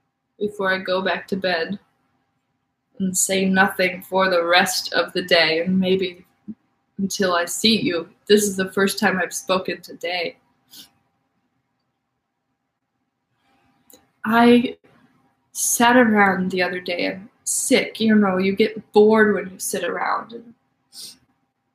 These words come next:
I'm like, "Gee,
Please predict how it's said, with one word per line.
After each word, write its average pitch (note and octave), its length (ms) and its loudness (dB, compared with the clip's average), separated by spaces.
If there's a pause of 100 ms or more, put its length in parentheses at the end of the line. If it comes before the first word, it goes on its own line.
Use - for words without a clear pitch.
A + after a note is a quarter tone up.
(3500)
I'm G#3+ 80 6
like, G#3 260 4
"Gee, G#3 480 2